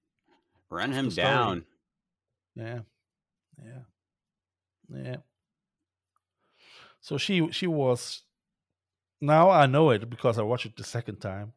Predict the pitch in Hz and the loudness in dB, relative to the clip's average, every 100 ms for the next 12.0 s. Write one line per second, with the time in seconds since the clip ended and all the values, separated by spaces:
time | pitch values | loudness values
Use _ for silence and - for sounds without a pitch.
0 | - 110 98 - 110 147 147 131 139 117 | -4 0 0 -2 0 2 2 2 0 -2
1 | 104 - _ _ _ - 123 113 113 113 | -8 -12 _ _ _ -4 0 0 0 -2
2 | 110 - - - - _ 120 - - - | -4 -10 -18 -20 -20 _ -20 -20 -20 -18
3 | - - - 156 135 131 123 131 131 123 | -18 -14 -6 -4 0 -2 0 -2 -2 -4
4 | - - - 131 123 135 117 - 120 113 | -6 -12 -10 -10 -10 -8 -8 -8 -10 -8
5 | 110 - _ _ _ _ _ _ _ _ | -8 -10 _ _ _ _ _ _ _ _
6 | _ _ - 127 135 117 113 113 117 113 | _ _ -12 -12 -8 -8 -6 -6 -6 -6
7 | - _ - _ _ _ _ - 139 - | -10 _ -20 _ _ _ _ -12 -10 0
8 | 151 135 123 120 - 117 - - - _ | 2 4 6 4 2 -2 -2 -14 -20 _
9 | _ 135 135 - 127 127 127 123 123 123 | _ -16 -12 -10 0 2 4 4 2 2
10 | 120 123 113 135 117 104 - _ _ _ | 2 0 2 2 2 -2 -12 _ _ _
11 | _ _ 135 117 135 131 120 - 123 113 | _ _ -2 4 8 8 8 2 -4 -4